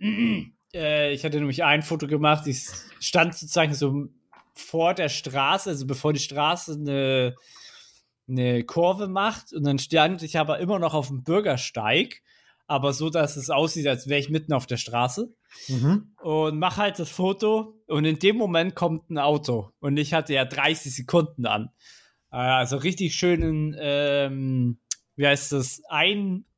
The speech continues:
Speaker 1: einfarbig, also ein Auto mit, äh, Lichtspur, also mit nur einer Lichtspur.
Speaker 2: Mhm.
Speaker 1: Äh, das will ich nochmal die Tage posten.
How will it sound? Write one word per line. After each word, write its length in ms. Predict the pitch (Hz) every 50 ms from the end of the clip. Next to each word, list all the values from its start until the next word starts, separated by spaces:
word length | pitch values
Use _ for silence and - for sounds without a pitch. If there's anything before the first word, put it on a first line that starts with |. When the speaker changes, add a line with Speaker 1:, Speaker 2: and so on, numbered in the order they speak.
| _ _ _
Speaker 1:
einfarbig, 1120 | - 175 170 175 190 196 196 196 - - - 185 165 165 180 185 185 180 - 175 165 - -
also 200 | 139 123 143 147
ein 640 | - 151 151 175 202 214 214 202 190 175 175 - _ _ _ -
Auto 760 | 151 170 190 214 214 214 - 180 170 165 160 156 151 151 151 - _ - _ _ -
mit, 480 | 160 156 156 151 151 151 - - - -
äh, 300 | 165 143 139 139 139 139
Lichtspur, 1080 | 143 151 185 185 - - - - - - - 151 147 147 143 139 156 226 285 - _ _ _ _ _ _ -
also 180 | 139 120 123
mit 160 | 143 147 123
nur 180 | 139 156 151 143
einer 360 | 147 165 185 202 196 147 117
Lichtspur. 800 | 113 127 127 127 - - - - _ - 139 143 151 175 220 226 - - - - -
Speaker 2:
Mhm. 320 | 147 147 131 135 151 185 202 - _ _ _ _ -
Speaker 1:
Äh, 320 | 160 151 147 147 147 147 147
das 220 | 147 147 - -
will 100 | 151 156
ich 80 | 151 143
nochmal 240 | 156 151 151 151
die 100 | 147 143
Tage 300 | 139 - 156 147 156 147
posten. 800 | 143 147 - 165 185 202 202 - - 208 202 214 220 214 - _